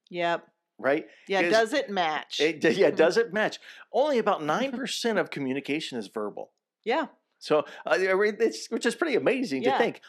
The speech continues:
Speaker 2: What we say only, uh, uh, you know, to somebody else when we're communicating, only about nine percent of that is what we actually say.
Speaker 1: Yeah.
Speaker 2: That's what
Speaker 1: Fifty-five percent is body language.
Speaker 2: Absolutely. And then you
Speaker 1: Mm-hmm.
Speaker 2: throw tone in,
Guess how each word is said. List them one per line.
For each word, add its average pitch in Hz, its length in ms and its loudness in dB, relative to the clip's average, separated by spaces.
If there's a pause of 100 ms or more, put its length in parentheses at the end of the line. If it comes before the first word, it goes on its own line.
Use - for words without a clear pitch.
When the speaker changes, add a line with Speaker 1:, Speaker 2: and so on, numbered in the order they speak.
(140)
Speaker 2:
What 220 320 -6
we 269 160 -8
say 139 640 0
only, 196 400 -2
uh, 151 120 2 (120)
uh, 147 60 4 (120)
you 151 120 0
know, 139 120 4
to 143 140 -2
somebody 170 380 -2
else 135 320 2
when 135 100 -6
we're 131 100 -4
communicating, 131 680 -6 (280)
only 135 200 0
about 190 300 0
nine 170 320 -2
percent 185 340 -4
of 147 100 0
that 147 160 2
is 113 100 -4
what 127 220 -2
we 117 140 -2
actually 107 320 -4
say. - 560 -10
Speaker 1:
Yeah. 214 260 -2
Speaker 2:
That's - 240 -4
what - 120 -2
Speaker 1:
Fifty-five 392 680 2
percent 262 420 -6
is 214 120 -6
body 320 280 -2
language. 175 400 -6
Speaker 2:
Absolutely. 117 680 0
And 147 180 0
then 151 100 4
you 151 100 0
Speaker 1:
Mm-hmm. 269 60 -6
Speaker 2:
throw 151 160 2
tone 156 340 -4
in, 139 140 -4